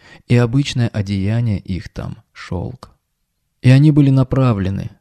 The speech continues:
Аллах наставил их к самому благому из речи. Словам нет Бога, заслуживающего поклонения, кроме Аллаха, и словам восхваления Аллаха, и они будут направлены,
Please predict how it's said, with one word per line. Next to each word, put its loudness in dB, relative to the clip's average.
Аллах 0
наставил 0
их -2
к -16
самому 0
благому 0
из -6
речи. -4
Словам -2
нет 0
Бога, -4
заслуживающего -2
поклонения, -4
кроме 0
Аллаха, -6
и 2
словам 0
восхваления 0
Аллаха, -4
и 6
они 2
будут -2
направлены, -4